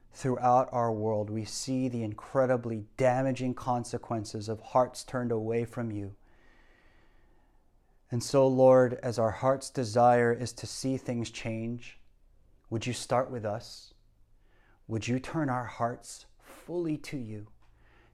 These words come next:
Turn us away more and more from our foolishness. Turn us more and more away from trusting in our own wisdom and worldly wisdom.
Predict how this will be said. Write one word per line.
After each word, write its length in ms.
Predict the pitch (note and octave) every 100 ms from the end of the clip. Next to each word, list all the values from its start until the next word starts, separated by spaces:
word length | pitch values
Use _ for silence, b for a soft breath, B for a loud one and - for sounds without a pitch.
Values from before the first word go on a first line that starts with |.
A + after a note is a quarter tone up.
| -
Turn 260 | D3+ C#3+
us 180 | C#3+ -
away 500 | C3+ A#2+ B2+ B2 A2+
more 380 | A2 B2 D3 F3
and 100 | F3
more 240 | D#3 D#3
from 320 | D3+ B2 A2+ -
our 340 | C#3 D3 D#3
foolishness. 960 | D#3 - D3 C#3+ C#3 C3+ B2+ A#2+ A#2+ -
Turn 260 | - D3+
us 200 | D3+ C#3
more 260 | C#3+ D3 D#3
and 80 | D3+
more 180 | D3 C#3+
away 520 | C3+ B2 B2 A2+ A2 b b b b b b
from 160 | C3+
trusting 500 | B2+ - D3+ - D3 C3
in 60 |
our 140 | B2+ B2
own 300 | C3+ C#3 B2
wisdom 540 | C3 B2 A2+ G#2+ G#2 - _ b b b
and 220 | - A#2+ A2
worldly 400 | B2+ C3 B2+ A#2+
wisdom. 460 | A#2+ A2 - G#2